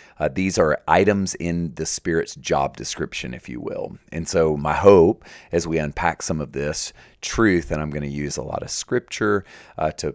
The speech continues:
to point out what the Holy Spirit does, my hope is that we'll begin to be more and more cognizant or aware of the work of the Spirit,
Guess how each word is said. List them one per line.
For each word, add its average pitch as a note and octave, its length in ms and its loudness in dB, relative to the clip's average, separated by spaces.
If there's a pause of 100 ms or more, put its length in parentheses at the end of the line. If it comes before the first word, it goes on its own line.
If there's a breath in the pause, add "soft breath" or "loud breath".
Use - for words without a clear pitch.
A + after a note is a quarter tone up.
(120)
to E2+ 140 -10
point F#2 340 -2
out E2+ 140 -2
what E2 100 -6
the D#2 80 -6
Holy D#2 220 -4
Spirit - 320 -6
does, G#2 240 -8
my D2 100 -6
hope A#2+ 380 -4
is D2 160 -8
that D2+ 180 -4
we'll E2+ 160 0
begin D#2+ 380 -6
to D2+ 80 -6
be D2 160 -8
more E2 340 -4
and G2+ 80 -6
more D#2+ 220 -4
cognizant E2 760 -6
or D2 200 -6
aware D2+ 340 -4
of D2+ 100 -4
the D2 80 -6
work D2+ 280 -6
of C#2+ 40 -6
the C2 80 -10
Spirit, G#2+ 560 -8